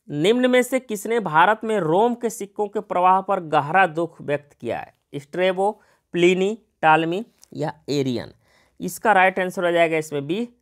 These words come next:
प्लिनी ने। क्वेश्चन नंबर चौबीस है,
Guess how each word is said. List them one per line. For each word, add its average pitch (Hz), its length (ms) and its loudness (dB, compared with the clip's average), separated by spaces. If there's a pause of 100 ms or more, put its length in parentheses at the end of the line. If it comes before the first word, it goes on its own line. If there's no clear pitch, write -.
(180)
प्लिनी 131 340 -4
ने। 78 180 -14 (1800)
क्वेश्चन 220 280 4
नंबर 262 200 4
चौबीस 226 420 2
है, 226 340 2